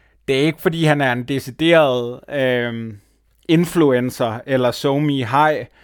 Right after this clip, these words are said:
men, øh, jeg så, han havde lagt et billede af, op af, at de havde været i, øh, i, øh, de lettiske, øh, altså den lettiske T V-avis. Og der, øh, sad, øh, at,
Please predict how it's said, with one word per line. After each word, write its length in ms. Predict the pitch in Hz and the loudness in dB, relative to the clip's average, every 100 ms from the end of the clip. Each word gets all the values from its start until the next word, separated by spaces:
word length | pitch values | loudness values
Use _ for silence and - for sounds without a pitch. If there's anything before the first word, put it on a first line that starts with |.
| _ _ _ | _ _ _
men, 240 | 131 135 | -4 -2
øh, 120 | 131 127 | 0 -2
jeg 120 | 135 | 0
så, 180 | 180 185 | 2 2
han 120 | 156 | 4
havde 160 | 139 127 | 2 0
lagt 260 | 123 - | -2 -2
et 80 | 143 | -8
billede 480 | - 147 175 156 127 | 0 2 2 2 -2
af, 200 | - 131 - | -4 -8 -8
op 280 | 123 135 143 | -6 -6 -6
af, 140 | 110 123 | -8 -6
at 280 | 120 113 - | -6 -10 -12
de 120 | 123 | -10
havde 240 | 120 117 | -10 -10
været 360 | 113 110 110 110 | -12 -14 -14 -16
i, 260 | 110 110 | -16 -16
øh, 220 | 107 107 113 _ _ _ _ _ | -14 -16 -18 _ _ _ _ _
i, 260 | 120 113 | -10 -6
øh, 260 | 110 107 107 - 135 | -8 -8 -12 -14 -10
de 60 | 135 | -4
lettiske, 580 | 123 139 156 165 - 135 | 0 2 2 -2 -8 -6
øh, 100 | 117 113 _ 95 - _ | -6 -10 _ -20 -20 _
altså 200 | 123 - | -12 -8
den 240 | 117 131 127 | -6 -2 2
lettiske 520 | 143 160 170 - 139 | 2 2 -2 -8 -10
T 160 | - 180 | -4 -4
V-avis. 960 | 185 135 123 107 113 123 123 123 - _ _ _ _ _ _ - | -4 -6 -8 -10 -8 -10 -10 -18 -20 _ _ _ _ _ _ -2
Og 240 | 127 127 | -2 0
der, 560 | 151 160 156 139 127 123 | 2 4 4 2 -2 -4
øh, 60 | |
sad, 500 | 120 147 147 143 131 | -6 -2 -2 -2 -4
øh, 180 | 117 113 113 110 110 _ _ _ _ _ _ _ _ _ | -6 -8 -12 -16 -20 _ _ _ _ _ _ _ _ _
at, 100 | 113 | -16